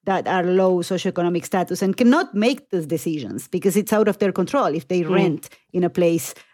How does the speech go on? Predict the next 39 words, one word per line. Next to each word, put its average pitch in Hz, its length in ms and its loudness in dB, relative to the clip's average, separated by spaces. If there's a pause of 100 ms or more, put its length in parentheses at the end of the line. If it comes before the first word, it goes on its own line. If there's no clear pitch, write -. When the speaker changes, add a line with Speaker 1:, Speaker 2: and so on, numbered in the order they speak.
Speaker 1:
And 170 360 -2
you've 185 200 -2
seen 190 300 0
what 165 160 0
the 175 100 0
cost 180 380 -2
of 151 280 -8
housing 180 480 0
is, 196 440 -2
has 175 260 -6
been 180 140 0
raising. 180 480 0 (340)
So 233 160 2
yeah, 220 240 2
so 226 180 -4
that's, 262 240 0
I 262 80 0
think, 202 360 -4 (360)
for 202 140 0
me, 196 300 2
the 180 140 -2
public 185 320 -2
health 185 160 -4
implications 170 680 -4
of - 160 -6
radon. 160 380 -4 (1120)
Speaker 2:
Silvina, 156 580 4
Greg, 147 300 0
thank 160 220 0
you 165 60 -4
so 160 160 0
much 151 260 2
for 139 220 -2
bringing 147 340 2
this 147 180 0
to - 100 -14
our 147 160 2
attention. 185 720 -2
Um, 127 540 -2